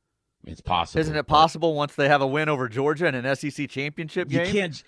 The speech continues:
Speaker 1: I just don't think you could possibly justify
Speaker 2: I
Speaker 1: it.
Speaker 2: understand the head-to-head, and I, I'm not saying that I ar-, I'm arguing with you or, uh, don't agree with you. It's just, boy,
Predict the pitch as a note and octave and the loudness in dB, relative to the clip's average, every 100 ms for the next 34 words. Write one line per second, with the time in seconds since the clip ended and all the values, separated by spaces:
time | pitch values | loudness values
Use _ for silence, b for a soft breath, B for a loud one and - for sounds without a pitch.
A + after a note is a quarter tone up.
0 | E3+ F#3 G3+ F#3+ B3+ A3+ A3 F3 G3 F3 | -6 -4 -2 -2 0 2 0 -2 0 0
1 | - D3 E3 - C3+ B2 G#2+ A#2+ - G2 | 0 0 0 0 -2 -2 -2 -4 -4 -10
2 | - C#3+ F3+ G3+ G3+ - F#3 F3+ D#3 E3+ | -4 0 0 0 -4 -4 -4 -2 -2 -2
3 | D3 C3+ E3+ C#3 C3 E3+ - D#3+ E3 D3+ | -2 0 2 2 2 0 2 0 0 -2
4 | E3+ D#3 F3 D#3 C3+ B2 B2 D#3+ F3+ - | 0 0 -4 -4 -2 -2 2 2 2 0
5 | C3 A2+ G2+ _ _ - D#3+ F#3 C#3+ B2+ | -6 -6 -12 _ _ -4 0 0 0 -8
6 | G#2+ G2 A2 A2 G#2+ G#2+ A2 F#2 B2 A2+ | -6 -10 -6 -4 -4 -6 -8 -8 -10 -10
7 | G2 D#3+ D#3+ A#2 - F#2+ F2 b b b | -8 -6 -6 -8 -10 -12 -12 b b b
8 | b D#3 - - C#3+ A#2+ - _ _ - | b -4 -4 -6 -2 -2 -6 _ _ -2
9 | D#3 C#3+ A2 F2+ | 0 2 -2 -6